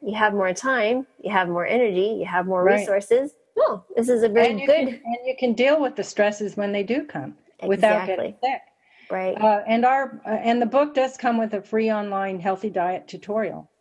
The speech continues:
Speaker 2: with,
Speaker 1: Yep.
Speaker 2: uh, and we also have a tutorial for teens that takes th-, three chapters out of the book they must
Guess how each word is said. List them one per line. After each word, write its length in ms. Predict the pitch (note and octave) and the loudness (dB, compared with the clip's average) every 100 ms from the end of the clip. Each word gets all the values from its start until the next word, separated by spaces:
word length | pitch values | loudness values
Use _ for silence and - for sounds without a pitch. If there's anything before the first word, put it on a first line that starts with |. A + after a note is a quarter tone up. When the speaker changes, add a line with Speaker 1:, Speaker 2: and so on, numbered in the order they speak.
| _ | _
Speaker 2:
with, 300 | F#3+ F#3+ F3+ | -2 -2 0
Speaker 1:
Yep. 160 | G#3 - | 0 0
Speaker 2:
uh, 140 | F3+ F3 _ _ _ - | -6 -10 _ _ _ -4
and 100 | G#3 | 0
we 140 | A#3 A#3+ | 2 2
also 340 | C#4+ D4 B3 | 0 0 0
have 240 | A3 G#3 | 2 0
a 80 | G3 | -2
tutorial 440 | - G#3+ G#3+ G#3+ G#3 | -10 -4 0 0 0
for 160 | F#3+ | -6
teens 640 | - - C4 G3 D3 - - F#3 | -8 -6 -4 -4 -6 -12 -16 -10
that 180 | F3 | -8
takes 300 | - G3+ - | -4 -4 -4
th-, 180 | - - - | -20 -20 -8
three 240 | G3+ A#3 | -2 -2
chapters 540 | A3 A3+ G3+ - G3 F#3+ | 2 0 0 -4 -4 0
out 160 | F#3 | 0
of 60 | F#3 | -2
the 60 | E3 | -4
book 220 | F3+ F3+ | -6 -4
they 220 | E3+ F3 | -8 -6
must 340 | F3+ G#3+ G#3+ | 0 0 0